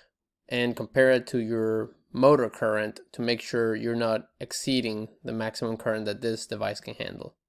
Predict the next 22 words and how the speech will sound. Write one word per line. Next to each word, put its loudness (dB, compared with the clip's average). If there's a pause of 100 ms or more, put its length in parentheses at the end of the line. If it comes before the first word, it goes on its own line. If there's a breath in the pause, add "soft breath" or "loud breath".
(1000)
So -4
now, 0 (100)
to -6
measure 4
the 6
reference 4
voltage, -4
I -6
went 2
ahead 2 (100)
and -6
I -2
have 2
my 4
voltmeter. 4 (120)
I'm -8
gonna -2
turn -2
it 2
on. 2 (1900)
I -8
have 2